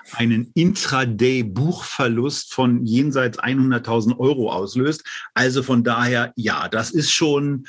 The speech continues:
das ist dann schon heftig. Und, ähm, äh, also Lang und Schwarz war vor diesem Crash meine größte Position. Ähm, Lang und Schwarz ist nach diesem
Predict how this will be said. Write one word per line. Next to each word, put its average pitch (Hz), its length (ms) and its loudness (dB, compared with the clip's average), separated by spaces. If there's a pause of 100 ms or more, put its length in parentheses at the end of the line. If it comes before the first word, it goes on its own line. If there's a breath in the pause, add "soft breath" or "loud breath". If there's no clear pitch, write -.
(300 loud breath)
das 120 200 -2
ist - 240 -2
dann 127 140 2
schon 104 240 -2
heftig. 208 680 -2
Und, 143 400 2
ähm, 135 420 2 (120)
äh, 127 260 -4 (340)
also 117 340 0
Lang 127 200 2
und 127 100 0
Schwarz 127 360 0
war 110 260 -4
vor 208 680 0 (440 loud breath)
diesem 165 340 0
Crash 160 400 -4
meine 143 320 0
größte 139 460 -2
Position. 131 1000 0
Ähm, 110 540 0
Lang 113 200 0
und 107 140 -2
Schwarz 107 320 -4
ist - 340 -2
nach 127 420 2
diesem 151 520 0